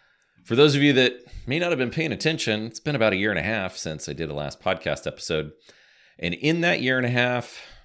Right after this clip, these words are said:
I feel like I've grown by a decade. It's, uh, it was a great year, great year and a half. I got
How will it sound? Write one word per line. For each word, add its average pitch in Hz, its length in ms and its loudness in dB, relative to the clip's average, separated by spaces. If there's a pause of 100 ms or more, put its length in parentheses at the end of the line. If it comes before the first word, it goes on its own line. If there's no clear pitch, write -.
(520)
I - 60 -20
feel 92 220 -2
like 87 180 0
I've 73 380 -4 (680)
grown 80 560 -4
by 67 140 -4
a 65 100 -2
decade. 50 640 -10 (160)
It's, - 320 -14
uh, 58 320 -8
it 65 60 -10
was 62 120 -12
a 71 60 -10
great 92 320 2
year, 87 360 2 (280)
great 87 160 -2
year 87 100 2
and 82 80 2
a 80 60 0
half. 80 440 0
I 73 100 -8
got 78 280 -2